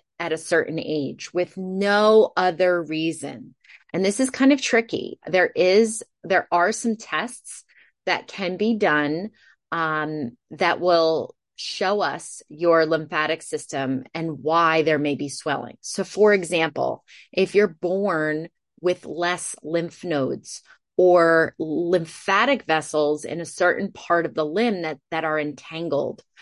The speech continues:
or there are some vein disorders that, um, could encroach on the lymphatic vessels. So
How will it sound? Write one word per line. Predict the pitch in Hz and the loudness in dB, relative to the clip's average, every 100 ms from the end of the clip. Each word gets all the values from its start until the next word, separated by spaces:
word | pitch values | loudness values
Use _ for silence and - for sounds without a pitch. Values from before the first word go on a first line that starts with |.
| - - _ - | -20 -20 _ 4
or | 196 208 202 190 180 - | 8 8 8 8 6 2
there | 185 180 | 0 0
are | - 175 | 2 0
some | 170 190 175 | 0 -6 -8
vein | 156 - 180 202 220 220 202 | -8 -2 0 2 2 2 2
disorders | 175 - 165 156 151 147 139 - - | -2 -2 0 0 0 -2 -2 -6 -16
that, | 143 165 156 151 - _ _ | -4 -2 0 -2 -6 _ _
um, | 170 160 151 143 143 147 _ - _ _ - | -6 -4 -4 -4 -8 -12 _ -20 _ _ -12
could | - 196 | -2 0
encroach | 170 - 185 175 170 - - | 0 -2 0 0 0 -10 -8
on | 165 165 160 165 | -4 -2 -2 -2
the | 156 | -4
lymphatic | 156 160 - 156 156 139 | -6 -6 -2 0 0 -2
vessels. | 156 - 131 113 - | -6 -6 -6 -8 -8
So | - 208 185 | 0 2 2